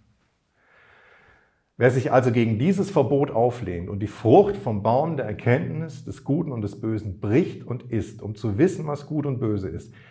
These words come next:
der lehnt sich auf gegen Gott als Richter und maßt sich an, selbst richten zu können. Also schon auf den ersten Blättern der Bibel, in denen Gott sich uns zeigt, ist er derjenige, dem allein zukommt,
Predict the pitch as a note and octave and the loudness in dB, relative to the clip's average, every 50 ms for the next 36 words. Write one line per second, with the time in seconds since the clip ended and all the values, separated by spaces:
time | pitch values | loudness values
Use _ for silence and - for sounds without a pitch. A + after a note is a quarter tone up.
0 | - - _ _ - A2+ G#2 G#2 G2+ G#2+ A2+ C3 C#3 - D3 A#2 - - - A2 | -20 -20 _ _ -2 0 0 2 2 2 2 0 -2 -4 -6 -8 -8 -4 0 2
1 | A2 A#2 B2 - - - B2 A2 A2 G2 A2 A2 A2+ - - G2 G2 - - G#2+ | 2 2 0 -2 -6 -6 -6 -4 -4 -2 -2 -2 -2 -2 -4 -6 -6 -6 -4 0
2 | G2+ A2 A2 - - - D#3 E3+ F#3+ G#3 - - - A2 A2 A2 G#2 G#2 A2 G#2+ | 0 0 0 -2 -6 -8 -6 -6 -8 -8 -12 -12 -8 -6 -4 -2 0 0 0 0
3 | G#2+ - - - G#2 - - A2 A2+ G2+ G#2+ G#2+ A#2 A2+ - - B2 C#3+ - - | -2 -6 -8 -10 -10 -8 -8 -8 -6 -4 -4 -4 -4 -4 -4 -2 -2 -2 -2 -6
4 | - - E2+ - - - - - - E2 D#2+ - - - _ _ _ _ _ _ | -12 -14 -16 -16 -18 -20 -20 -20 -20 -20 -20 -20 -20 -20 _ _ _ _ _ _
5 | _ _ _ _ _ _ _ _ _ _ _ _ _ _ _ _ _ _ _ _ | _ _ _ _ _ _ _ _ _ _ _ _ _ _ _ _ _ _ _ _
6 | _ _ _ _ _ _ _ _ _ _ _ _ _ _ _ _ _ _ _ _ | _ _ _ _ _ _ _ _ _ _ _ _ _ _ _ _ _ _ _ _
7 | _ _ _ - - _ _ _ - - - A2 G#2+ G#2+ G#2+ C#3+ D3+ D#3+ C#3+ - | _ _ _ -20 -20 _ _ _ -12 -6 -4 -2 -2 -2 -2 0 0 0 0 -2
8 | C3 - - A#2+ C#3 D3+ - - C#3 A#2+ A2 A#2 A#2+ C#3 - C#3+ B2 B2 A#2 G#2 | -2 -4 -2 -2 -2 -2 -2 -4 -8 -6 -2 0 0 0 0 -2 -2 -2 -2 -2
9 | G2+ A#2 B2+ C3 A#2 F#2+ F#2 F#2+ F#2+ G#2 G2 G#2+ G#2 G2 A2+ B2 C#3+ C#3 - C3 | -2 0 0 0 0 -2 -2 -2 -2 -2 -2 -4 -2 0 0 0 0 -2 -4 -8
10 | A2+ - A#2 G2+ - - - - - A2 A#2+ D3 D3+ - A2+ - A#2 G2+ G2 G#2 | -8 -8 -8 -10 -10 -12 -10 -4 -2 0 0 0 -2 -4 -6 -6 -6 -6 -6 -6
11 | - B2+ B2 B2+ C#3+ C3+ A#2+ C3 C#3 C3 C3 A#2+ B2 G#2 A#2 A2 G#2+ - F#2+ G2 | -4 0 2 2 2 2 2 -2 -2 -4 -4 -4 -4 -4 -4 -4 -4 -4 -4 -2
12 | G2+ G2+ G#2 G#2+ A#2 C3 D3 E3 F3+ G3 - - - - - - - - G3+ G3 | 0 2 2 2 2 0 -2 -4 -6 -8 -10 -14 -18 -20 -20 -10 -4 -4 -4 -4
13 | G3 - - F#2 D#2+ D#2+ D2+ - - | -4 -6 -8 -8 -8 -10 -10 -14 -18